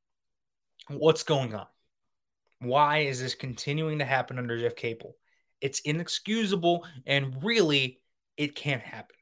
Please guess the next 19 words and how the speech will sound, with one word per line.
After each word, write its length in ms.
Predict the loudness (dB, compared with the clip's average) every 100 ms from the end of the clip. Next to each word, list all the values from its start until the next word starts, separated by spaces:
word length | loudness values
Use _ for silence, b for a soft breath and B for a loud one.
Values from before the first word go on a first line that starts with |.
| _
again. 140 | -20 -20 _ _ _ b b b b _
Because 280 | -2 -2 0
even 260 | 0 2 4
when 160 | 2
this 160 | 2 -2
team 280 | -2 0 0
is 120 | -2
theoretically 560 | -2 0 2 0 -4 -10
talented 640 | -10 -4 -2 -2 -2 -4
enough 400 | -2 -2 -2 -8 _ _ _ _ _
to 80 | -2
be 120 | 0
somewhere 440 | 2 2 2 2 2
where 160 | 0
they 140 | -2 -2
should 340 | 0 0 -2
be 140 | -4
higher 460 | -6 0 2 2 0
than, 240 | -4 -14